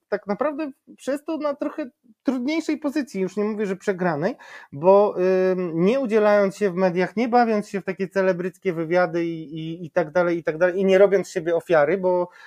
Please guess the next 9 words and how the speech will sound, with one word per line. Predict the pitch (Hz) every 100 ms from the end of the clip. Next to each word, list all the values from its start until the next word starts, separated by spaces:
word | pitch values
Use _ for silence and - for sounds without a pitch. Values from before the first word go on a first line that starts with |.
| -
pani | - 156 160 160
Podleśna | 160 165 - 170
nigdy | 180 147 139
nie, | 143 143
nie, | 143 143 143 - - _ 147
nie, | 156 147 143 143 139
nie | 143 139
mówiła, | 139 143 131 147 139 135
y, | 131 139 131 131 127 127 123